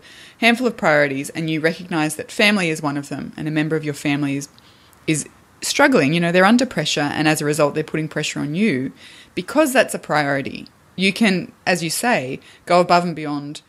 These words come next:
for a period of time, but, you know, not to make it a habit and a, a continuous situation of, of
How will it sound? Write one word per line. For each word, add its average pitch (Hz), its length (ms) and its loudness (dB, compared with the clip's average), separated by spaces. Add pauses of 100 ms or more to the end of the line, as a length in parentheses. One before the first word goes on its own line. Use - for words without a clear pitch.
(120)
for 269 300 0
a 247 40 -2
period 240 440 2
of 165 100 -4
time, - 540 -4 (280)
but, - 200 0
you 190 100 -2
know, 165 160 0
not 185 320 -2
to 202 100 -6
make 160 280 -2
it - 360 -8
a 147 60 -6
habit 139 400 -4
and 143 140 -2
a, 143 220 -4
a - 20 -4
continuous 147 560 0
situation 143 600 2
of, 139 240 -2
of 147 380 2